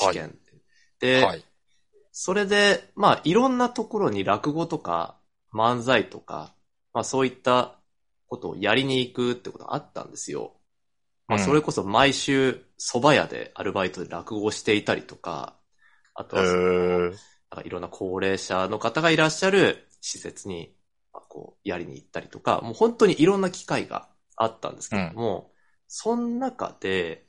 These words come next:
Speaker 1: その、仙台市の、まあ、ストリートを使ったお祭りみたいなのがあって、あ、だからその、
Speaker 2: へー。うん。
Speaker 1: い-、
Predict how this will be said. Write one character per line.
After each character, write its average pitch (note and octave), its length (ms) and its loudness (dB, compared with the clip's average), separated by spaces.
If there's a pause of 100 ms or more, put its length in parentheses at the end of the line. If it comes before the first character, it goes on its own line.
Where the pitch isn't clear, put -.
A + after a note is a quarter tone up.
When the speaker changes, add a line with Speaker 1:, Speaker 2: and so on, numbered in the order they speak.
(100)
Speaker 1:
そ - 200 -12
の、 F#2+ 440 -4 (500)
仙 G#3 400 -4
台 A3 240 2
市 - 220 -8
の、 G2+ 420 -2
ま G2+ 60 -8
あ、 - 20 -6
ス - 180 -8
ト A#3 140 2
リ B3+ 220 2
ー - 80 -10
ト F2 120 0
を - 60 -6
使 - 320 -8
っ - 140 -12
た - 100 -10
お G#2+ 160 -4
祭 A#3 400 0
り G3+ 60 -4
み F#3+ 120 -2
た E2+ 120 -4
い B1+ 40 -6
な - 60 -14
の - 80 -16
が - 120 -16
あ - 20 -16
っ - 40 -20 (200)
て、 G#1 320 -10 (800)
あ、 A2+ 80 -8
だ A2+ 100 4
か A2+ 80 6
ら A2 100 6
そ A2 100 2
の、 G#2+ 60 0
Speaker 2:
へ G#2+ 40 0
ー。 G#2+ 100 -6 (140)
う G2+ 80 -12
ん。 E2+ 160 -12
Speaker 1:
い-、 - 40 -16